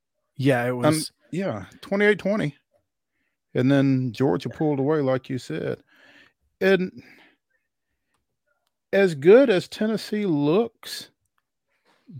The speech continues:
Speaker 2: Georgia just looks like they're on a different level in, in every aspect to me.
Speaker 1: At times.
Speaker 2: Well, yeah. Yep. That's, yeah.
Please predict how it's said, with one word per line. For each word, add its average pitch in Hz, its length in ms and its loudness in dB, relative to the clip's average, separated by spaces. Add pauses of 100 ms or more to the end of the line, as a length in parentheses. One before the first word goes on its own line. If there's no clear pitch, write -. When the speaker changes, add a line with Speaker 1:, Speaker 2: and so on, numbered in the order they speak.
(180)
Speaker 2:
Georgia 247 460 -4
just 139 260 -6
looks 139 240 -4
like 135 220 0
they're 151 300 2 (420)
on 127 140 0
a 107 60 -4
different 113 400 -6
level 101 640 -2 (400)
in, 110 340 -6
in 110 180 -4
every 107 340 0
aspect 113 580 -2
to - 120 -16
me. 90 300 -10 (1120)
Speaker 1:
At 185 240 4
times. 220 760 -2 (760)
Speaker 2:
Well, 165 120 10
yeah. 220 180 10 (400)
Yep. 156 220 -2 (220)
That's, - 340 -14 (1400)
yeah. 170 260 2